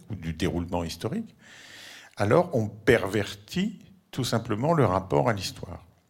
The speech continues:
Cet horizon de perversion, il ne faut pas croire qu'il est vaincu le huit mai quarante-cinq.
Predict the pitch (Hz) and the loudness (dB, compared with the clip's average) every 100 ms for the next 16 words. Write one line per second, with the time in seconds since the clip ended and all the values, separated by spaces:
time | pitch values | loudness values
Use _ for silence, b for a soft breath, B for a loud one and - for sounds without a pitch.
0 | _ _ B B B B B _ - 156 | _ _ B B B B B _ 0 4
1 | 175 156 143 143 110 107 92 92 90 - | 4 4 4 4 4 2 0 0 -4 -4
2 | 156 185 233 - - - - 156 - 165 | -2 0 -2 -6 -6 -2 0 0 4 4
3 | 226 175 - - - 120 120 120 123 123 | 4 -2 -8 -10 -4 0 0 2 0 0
4 | - 180 185 131 110 113 - 135 139 117 | -4 -2 0 0 -2 -6 -6 -8 -2 -2
5 | 117 113 - 90 - | -2 -6 -8 -10 -14